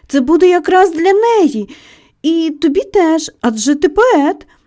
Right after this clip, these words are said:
вигукнула Джозі, підстрибуючи. «Що ти придумала? Не смійся, будь ласка, тільки», благав сором'язливий закоханий,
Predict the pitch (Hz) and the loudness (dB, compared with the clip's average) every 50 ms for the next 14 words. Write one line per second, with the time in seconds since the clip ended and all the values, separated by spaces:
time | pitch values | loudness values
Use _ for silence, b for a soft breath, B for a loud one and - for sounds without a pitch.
0 | b _ 214 247 381 370 294 240 226 - - 240 226 226 220 214 208 226 294 427 | b _ 0 0 0 0 0 -4 -12 -10 -8 -8 -6 -6 -6 -6 -6 -4 -4 -4
1 | 494 453 370 320 - - 247 - - - - 247 233 226 190 185 180 180 180 180 | -4 -4 -6 -8 -8 -8 -12 -14 -14 -12 -8 -6 -6 -6 -8 -10 -14 -14 -14 -16
2 | - - - 180 - - - - 415 427 415 415 - - - 262 285 262 311 330 | -18 -20 -18 -16 -14 -14 -8 -6 -6 -6 -4 -4 -6 -6 -4 -6 -4 -4 -2 -2
3 | 302 247 226 220 226 240 277 381 427 415 - - 453 415 381 339 302 302 302 339 | -2 -2 -4 -6 -4 -4 -2 -2 -2 -4 -6 -8 -6 -6 -4 -4 -4 -6 -6 -8
4 | 330 320 392 403 392 370 359 359 330 302 269 269 - - - 262 277 - - 247 | -6 -4 -4 -2 -2 -2 -2 0 0 0 -2 -2 -4 -8 -10 -10 -10 -10 -14 -14
5 | 233 208 208 - - 208 196 202 208 220 240 302 359 403 349 - - 285 254 254 | -12 -14 -14 -10 -10 -10 -6 -6 -6 -6 -4 -4 -6 -6 -8 -10 -12 -10 -8 -8
6 | 240 226 220 220 214 254 302 330 294 294 254 196 220 220 _ - 330 339 330 - | -6 -6 -8 -6 -4 -4 -4 -2 -2 -4 -4 -4 -8 -10 _ -8 -8 -8 -6 -8
7 | 247 202 202 202 214 | -10 -10 -10 -12 -14